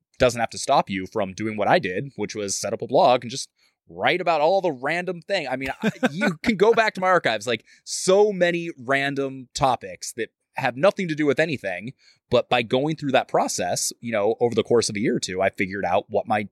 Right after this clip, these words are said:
Speaker 1: niche was and I figured out how I was gonna be able to help people. But I never would have done that had I not had all those random other topics and started learning these skills.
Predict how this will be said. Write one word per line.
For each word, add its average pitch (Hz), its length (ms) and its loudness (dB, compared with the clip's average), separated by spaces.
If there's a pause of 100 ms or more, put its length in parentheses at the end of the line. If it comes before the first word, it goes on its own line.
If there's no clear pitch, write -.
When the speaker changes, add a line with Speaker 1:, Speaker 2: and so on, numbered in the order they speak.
(120)
Speaker 1:
niche 104 240 -4
was 135 240 4
and 101 80 -6
I 90 40 -8
figured 101 320 -4
out 101 300 2
how 104 280 0
I 101 60 -2
was 104 140 -2
gonna 113 80 -6
be 113 60 2
able 117 120 2
to - 40 0
help 104 200 -2
people. 151 340 -4 (300)
But 107 80 4
I 107 60 6
never 120 200 2
would 110 120 4
have 98 100 2
done 156 140 6
that 101 200 4
had 101 160 0
I 98 80 2
not 95 360 0
had 101 180 -2
all 104 100 0
those 104 280 -2 (140)
random 101 460 -10
other 165 180 -6
topics - 580 -10
and 95 440 -4
started 104 440 -2
learning 101 300 -8
these 95 140 -8
skills. - 320 -8